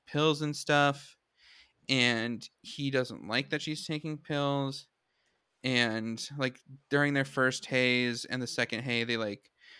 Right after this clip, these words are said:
there's, like, tension building up between them. And, like, in the second hay, she's like, "Leave me alone, never talk to me again." And he's, like, upset, obviously.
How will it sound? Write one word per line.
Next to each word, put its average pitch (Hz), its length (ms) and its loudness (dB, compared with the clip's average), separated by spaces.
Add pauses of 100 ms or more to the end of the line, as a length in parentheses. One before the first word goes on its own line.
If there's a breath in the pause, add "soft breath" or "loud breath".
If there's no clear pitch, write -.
(140 loud breath)
there's, 135 140 0
like, 123 160 2
tension 147 420 0
building 143 300 4
up 143 140 0
between 147 340 0
them. 147 140 4
And, 127 120 0
like, 123 160 0
in 120 60 -2
the 117 80 -4
second 123 360 0
hay, 123 400 2 (360 soft breath)
she's 131 220 -2
like, 123 160 4
"Leave 123 240 2
me 131 100 2
alone, 117 300 2
never 120 200 0
talk 123 320 0
to - 80 -8
me 120 160 -2
again." 110 540 -2 (1200)
And 131 140 -8
he's, 127 160 -6
like, 123 180 -4
upset, 120 480 -2 (140)
obviously. 104 800 -12